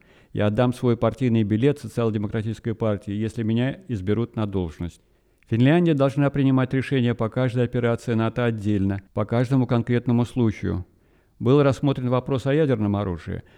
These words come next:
По словам Урпилайнен, финское законодательство препятствует ввозу ядерного оружия на финскую землю.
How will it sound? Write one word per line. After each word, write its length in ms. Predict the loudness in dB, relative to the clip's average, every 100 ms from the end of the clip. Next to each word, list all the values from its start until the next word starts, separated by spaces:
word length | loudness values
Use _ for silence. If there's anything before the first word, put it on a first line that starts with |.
| -12
По 80 | -8
словам 380 | -2 0 2 2
Урпилайнен, 640 | 2 0 0 2 4 2
финское 360 | 2 0 0 -2
законодательство 720 | -2 0 2 2 0 -2 -6
препятствует 680 | -4 -2 0 0 0 -2 -2
ввозу 340 | 0 0 0
ядерного 580 | 2 4 4 2 2 4
оружия 300 | 4 2 2
на 120 | 0
финскую 440 | 0 -4 -2 -2 0
землю. 400 | 0 0 -2